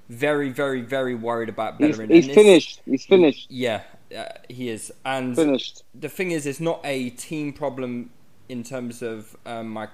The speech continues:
Speaker 1: my concerns with Bellerin. It's just looking at him on an individual level. Um, the sharpness isn't there. Uh, I know he's coming from a long-term injury, and it must be difficult to get back into the rhythm of things. But I'm someone who's had concerns with Bellerin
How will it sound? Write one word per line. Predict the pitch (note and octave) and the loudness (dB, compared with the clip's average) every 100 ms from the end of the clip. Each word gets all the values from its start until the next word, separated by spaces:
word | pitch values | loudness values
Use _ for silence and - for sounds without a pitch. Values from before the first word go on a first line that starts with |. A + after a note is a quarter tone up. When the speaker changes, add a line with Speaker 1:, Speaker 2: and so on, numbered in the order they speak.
| - | -12
Speaker 1:
my | A2 | -12
concerns | G#2+ A#2 - B2 A#2+ | -12 -16 -12 -12 -12
with | A2 G#2 | -14 -10
Bellerin. | G#2+ G2+ G2 G2 - | -10 -8 -10 -12 -14
It's | G#2+ - - - - - - | -16 -14 -16 -16 -20 -20 -16
just | - - - - | -10 -10 -12 -12
looking | C3 C3+ C3+ | -10 -10 -10
at | A#2+ | -12
him | A#2+ B2 A#2 | -10 -10 -8
on | A2 | -8
an | G#2+ G#2+ | -10 -12
individual | - A#2+ A#2 G#2+ G#2+ A2 | -10 -10 -8 -10 -10 -10
level. | G#2+ G#2 G2 G2+ - - | -8 -8 -10 -14 -18 -18
Um, | G#2 G#2+ G#2 G#2 G2+ G2+ - - - - - - - - - | -12 -10 -10 -12 -14 -18 -20 -20 -20 -20 -20 -20 -20 -20 -20
the | A2 | -18
sharpness | - C#3+ B2 - A#2+ A2 B2 | -6 -4 -2 -6 -10 -10 -12
isn't | A2 A2 F#2+ | -12 -12 -10
there. | A2 G#2+ G#2+ G#2 - - | -8 -6 -8 -10 -14 -14
Uh, | - A2 G#2 F#2+ | -8 -6 -6 -8
I | A#2+ | -10
know | B2 C#3+ C#3+ | -8 -6 -6
he's | B2+ | -8
coming | B2+ B2 A2+ | -8 -10 -10
from | A#2 G#2+ | -10 -8
a | |
long-term | G#2+ A2 A2 A2+ G2+ | -8 -10 -12 -12 -14
injury, | - G#2 G#2 | -14 -14 -14
and | |
it | G2+ | -12
must | A2+ B2+ - | -12 -12 -14
be | G#2+ | -16
difficult | - A2 - G#2 - | -14 -14 -14 -18 -18
to | - | -14
get | G#2 - | -14 -12
back | G#2+ - | -16 -16
into | G2+ | -20
the | G2+ | -16
rhythm | G2+ A2 G#2+ | -12 -12 -12
of | G2 | -16
things. | - G#2 | -16 -18
But | - G#2+ - - - - - - | -14 -14 -14 -20 -20 -20 -20 -14
I'm | D3 E3 D#3+ | -6 -4 -2
someone | D#3+ D3 B2+ | -2 -2 -4
who's | B2+ A#2+ | -4 -6
had | C3 B2 | -4 -4
concerns | - A2+ - A#2 A2+ A2+ | -6 -10 -8 -8 -8 -10
with | G#2 | -8
Bellerin | A#2 A2+ A2 G#2 | -6 -6 -6 -10